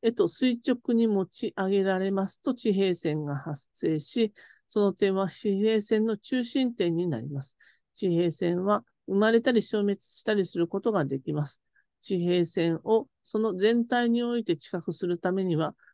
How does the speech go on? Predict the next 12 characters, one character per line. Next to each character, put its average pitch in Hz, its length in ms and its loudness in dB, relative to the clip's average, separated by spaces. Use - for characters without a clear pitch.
こ 202 120 2
の 220 160 4
中 247 360 0
心 240 480 2
点 170 360 0
の 208 260 -2
一 - 280 -2
つ 220 220 -2
の 240 240 0
運 175 380 2
動 160 320 2
が、 190 200 -2